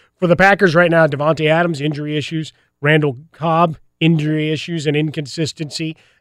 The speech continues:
as you roll. You're, you're trying to push Geronimo Allison, who's had some bright spots in camp. It would appear that he's ready to project forward. But that's your receiving core. That and Jimmy Graham.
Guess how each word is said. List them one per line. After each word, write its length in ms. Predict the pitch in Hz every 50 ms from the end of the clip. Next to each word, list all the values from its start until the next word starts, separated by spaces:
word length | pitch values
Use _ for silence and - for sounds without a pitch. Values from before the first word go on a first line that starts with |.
| _
as 180 | 156 151 147 135
you 80 | 147
roll. 320 | 147 143 151 151 156 160 170
You're, 180 | 160 151 151
you're 200 | 156 156 151 147
trying 280 | 139 - - 165 165 160
to 60 | 143 131
push 380 | - - - 190 180 - -
Geronimo 640 | 156 143 143 156 156 156 156 160 156 156 151 151 156
Allison, 420 | 151 151 151 156 151 - 170 160
who's 160 | 160 156 143
had 240 | 143 151 147 147 131
some 220 | - - 151 143
bright 280 | 131 151 143 147 151 139
spots 520 | - - - 156 147 147 160 - - -
in 140 | 160 147 143
camp. 420 | - - 156 160 151 151 156 - -
It 80 | 151
would 140 | 139 143 143
appear 340 | 135 - _ 165 151 151 151
that 200 | 143 151 147 151 _ _ _ _ _ _
he's 220 | - 170 160 139 131
ready 340 | 156 151 147 147 143 131 - _ _ _
to 80 | - 170
project 360 | 143 160 151 143 156 151 -
forward. 300 | _ 180 190 185 160 127 - _ _ _
But 60 | -
that's 160 | 165 202 208
your 120 | 185 233 208
receiving 380 | 196 - - 185 185 170 170 131
core. 200 | 135 131 120 120
That 180 | 143 185 202
and 80 | 196 175
Jimmy 280 | 143 160 190 190 180
Graham. 400 | 147 156 160 170 175 147 113 101